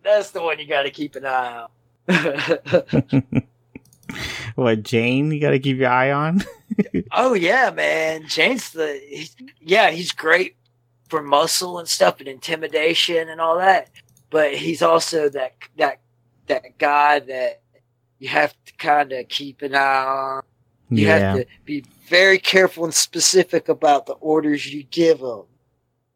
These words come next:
Speaker 1: You know, like, for example, with a, with the federal, uh, with the Fed,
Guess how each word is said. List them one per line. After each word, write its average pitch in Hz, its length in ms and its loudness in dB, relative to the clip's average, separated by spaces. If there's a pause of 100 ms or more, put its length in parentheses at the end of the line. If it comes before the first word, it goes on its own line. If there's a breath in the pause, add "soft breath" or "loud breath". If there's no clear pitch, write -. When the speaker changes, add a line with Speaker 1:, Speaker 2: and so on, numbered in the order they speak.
(260)
Speaker 1:
You 147 120 -2
know, 156 120 0
like, 190 260 2
for 196 160 -6
example, 151 520 0
with 135 140 0
a, 127 60 -10 (140)
with 165 180 2
the 139 100 -8
federal, 135 580 0
uh, 135 360 2
with 123 140 -14
the - 80 -20
Fed, 143 360 2